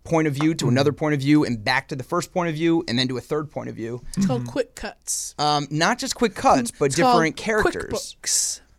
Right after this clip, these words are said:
Speaker 1: Uh,
Speaker 3: It's called H and R Block.
Speaker 1: That is what it's called, yes. Um, and it's kind of, um, incredible.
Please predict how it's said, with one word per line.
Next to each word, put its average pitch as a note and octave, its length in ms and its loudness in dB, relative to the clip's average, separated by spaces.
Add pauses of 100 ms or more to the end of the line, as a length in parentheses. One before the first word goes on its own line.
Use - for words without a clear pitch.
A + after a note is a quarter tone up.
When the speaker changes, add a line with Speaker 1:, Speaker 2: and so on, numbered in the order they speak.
Speaker 1:
Uh, C#3+ 440 2
Speaker 3:
It's - 100 -10
called A#3 180 4
H B3 220 0
and B3+ 80 -2
R A3+ 120 0
Block. F#3 480 -10
Speaker 1:
That C#3 200 4
is B2 160 -2
what F2 120 -4
it's - 120 -10
called, - 180 -6
yes. - 440 -4 (280)
Um, B2+ 400 2 (420)
and C#3+ 280 0
it's C#3 100 -6
kind A3+ 320 -4
of, C3+ 340 -4
um, A#2 540 -2 (140)
incredible. - 680 -4